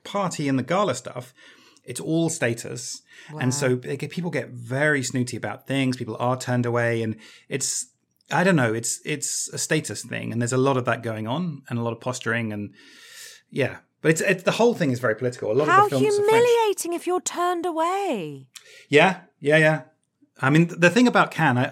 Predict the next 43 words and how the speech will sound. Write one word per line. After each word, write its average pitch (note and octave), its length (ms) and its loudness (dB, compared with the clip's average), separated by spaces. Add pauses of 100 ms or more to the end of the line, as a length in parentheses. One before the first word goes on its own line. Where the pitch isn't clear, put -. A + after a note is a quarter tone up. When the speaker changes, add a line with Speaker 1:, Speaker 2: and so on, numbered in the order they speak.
Speaker 1:
I C3 40 -2
think G3+ 200 -2
it's G3 120 -6
a F3 40 0
bit D#3+ 200 0
different B2 300 -4
now A2+ 160 -4
in G#2+ 60 -6
the A2+ 100 -4
age A2+ 160 -4
of A2+ 120 -10
Q A#2 220 -4
R G#2+ 100 -4
codes A2 440 -6
and G2+ 160 -10 (280)
with A2 100 -4
extra A#2+ 260 -4
security A2+ 540 -4
and G2+ 100 -8
covid, B2+ 340 -2
but B2 200 -2 (260)
the C3 100 -2
whole G3 460 -2 (220)
art D#3 300 2
of A#2+ 100 -4
going A#2+ 160 0
to A#2+ 100 -8
Cannes, A2+ 300 -6
especially B2 400 -4
when A#2 140 0
you A2+ 120 -2
were G#2+ 60 -6
starting A2 380 -8
out G#2+ 80 -8
in A2 60 -12
your G#2+ 80 -10
career, G#2 320 -6
was G2 120 -10
the A#2 120 -2
art B2 280 2
of G#2+ 100 -12
the G2 80 -8
blag, A2+ 520 -8